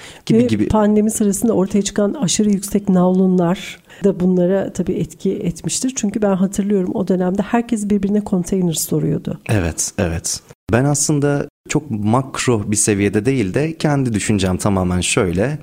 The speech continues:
Speaker 1: Dünyanın fabrikası olarak bildiğimiz, işçi olarak gördüğümüz, üretim olarak gördüğümüz Çin var.
Speaker 2: Evet.
Speaker 1: Dünyanın birçok noktasına birçok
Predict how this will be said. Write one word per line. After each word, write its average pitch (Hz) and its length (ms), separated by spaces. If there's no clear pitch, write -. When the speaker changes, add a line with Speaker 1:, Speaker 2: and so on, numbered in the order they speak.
Speaker 1:
Dünyanın 123 520
fabrikası 113 680
olarak 92 420
bildiğimiz, 95 720
işçi - 540
olarak 92 440
gördüğümüz, 92 720
üretim 104 400
olarak 92 340
gördüğümüz 107 560
Çin 101 280
var. - 300
Speaker 2:
Evet. 185 180
Speaker 1:
Dünyanın 120 400
birçok 120 300
noktasına 107 760
birçok 127 400